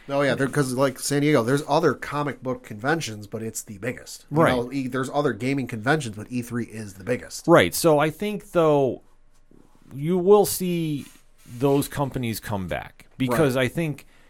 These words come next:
Speaker 2: the event is getting that live reaction. I mean, that, if I'm not mistaken, 'cause you're the more gamer than I am.
Speaker 1: Yeah.
Speaker 2: That's Keanu Reeves. You're breathtaking.
Speaker 1: Oh, yeah, that was E three.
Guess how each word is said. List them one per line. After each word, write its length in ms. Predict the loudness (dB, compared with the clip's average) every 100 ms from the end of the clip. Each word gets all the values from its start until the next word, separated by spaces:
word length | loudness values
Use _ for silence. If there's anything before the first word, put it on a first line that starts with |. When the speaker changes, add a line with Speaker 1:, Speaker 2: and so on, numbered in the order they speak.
| -20 _ _ -6
Speaker 2:
the 220 | 2 2
event 500 | 2 0 2 0 0
is 400 | 2 2 0 -6
getting 560 | -6 -2 0 -2 -4
that 240 | -2 -2 -4
live 640 | -2 0 2 2 0 -4
reaction. 640 | -4 -2 0 0 -2 -8 -10
I 40 |
mean, 160 | -8 -2
that, 180 | -2 -2
if 160 | -4
I'm 360 | -6 -6 -8 -12 -6
not 200 | -4 -4
mistaken, 320 | -4 -4 -4
'cause 120 | -4
you're 140 | -2
the 80 | -2
more 160 | -2 -4
gamer 380 | -4 -4 -4 -4
than 120 | -4
I 180 | -2 -4
am. 140 | -6 -2
Speaker 1:
Yeah. 200 | -2 -2 -10 -20 -4
Speaker 2:
That's 180 | -4 -4
Keanu 460 | -4 -2 -2 -2
Reeves. 340 | 0 0 0 0
You're 160 | 0
breathtaking. 600 | 0 -6 -6 -12 -12 -16 -4
Speaker 1:
Oh, 160 | 2
yeah, 160 | 4 4
that 140 | 4
was 160 | 2 2
E 80 | 0
three. 320 | 2 2